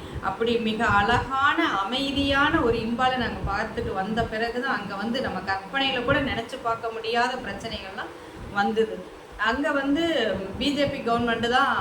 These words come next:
ஆட்சியில இருக்கிறாங்க. அங்க இன மோதல்கள், அங்க வந்து மேத்தி அப்படின்னு சொல்லிட்டு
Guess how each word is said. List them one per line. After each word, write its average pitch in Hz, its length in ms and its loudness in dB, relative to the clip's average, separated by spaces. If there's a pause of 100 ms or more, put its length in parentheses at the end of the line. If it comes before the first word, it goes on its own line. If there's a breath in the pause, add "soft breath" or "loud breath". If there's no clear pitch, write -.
(120)
ஆட்சியில 226 320 -6 (100)
இருக்கிறாங்க. 190 460 -6 (680)
அங்க 247 360 2
இன 277 380 4
மோதல்கள், 190 580 0 (160)
அங்க 214 200 -2
வந்து 262 460 2
மேத்தி 302 360 -2
அப்படின்னு 240 300 0
சொல்லிட்டு 233 440 -4